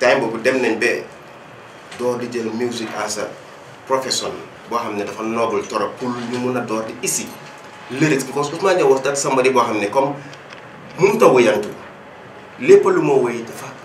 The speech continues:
nit pour am sense. It has to teach and preach the society. Moom, he was that type of person. Moo tax bi mu come up with this idea of, um, song called Let's Save It.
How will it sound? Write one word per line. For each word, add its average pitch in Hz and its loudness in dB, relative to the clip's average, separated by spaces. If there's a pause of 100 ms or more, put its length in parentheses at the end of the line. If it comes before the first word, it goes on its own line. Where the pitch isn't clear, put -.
(240)
nit 135 -6
pour 127 -8
am 123 -4 (100)
sense. - -2 (360)
It 131 -8
has - -8
to 135 -10
teach 135 -8
and 127 -4
preach 127 -4
the 120 -6
society. 127 -6 (420)
Moom, 139 2
he 143 -2
was 135 0
that 135 2 (640)
type 131 2
of 120 -6
person. 110 -2 (580)
Moo 131 4
tax 165 2
bi 180 4
mu 170 0
come 151 2
up 131 4
with 123 4
this 123 -4
idea 117 0
of, 110 -2 (640)
um, 92 -4
song 117 -4
called 113 -4
Let's 117 -4
Save 104 -2
It. 98 -10